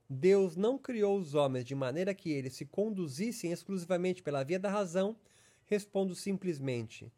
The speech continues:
não foi por ter faltado a Deus matéria para criar todos os tipos de coisas, desde aquelas com mais alto grau até aquelas com mais baixo grau de perfeição, ou,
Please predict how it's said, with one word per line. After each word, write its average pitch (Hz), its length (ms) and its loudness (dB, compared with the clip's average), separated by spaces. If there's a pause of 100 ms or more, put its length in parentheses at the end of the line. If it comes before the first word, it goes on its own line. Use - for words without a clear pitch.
(380)
não 160 300 2
foi 196 420 0
por 214 220 -6
ter 190 180 -2
faltado 180 580 0
a 151 60 4
Deus 139 380 -2
matéria 160 580 0
para 131 240 -4
criar 147 440 -2
todos 208 240 0
os - 40 -10
tipos 190 280 -6
de 170 100 -8
coisas, 143 720 0 (540)
desde 160 360 2
aquelas 151 380 0
com - 160 -10
mais 175 340 0
alto 190 220 0
grau 139 340 2
até 139 180 0
aquelas 165 380 -2
com - 160 -6
mais 151 460 -2
baixo 143 500 -2
grau 139 300 2
de 120 100 -6
perfeição, 123 720 -4
ou, 175 300 0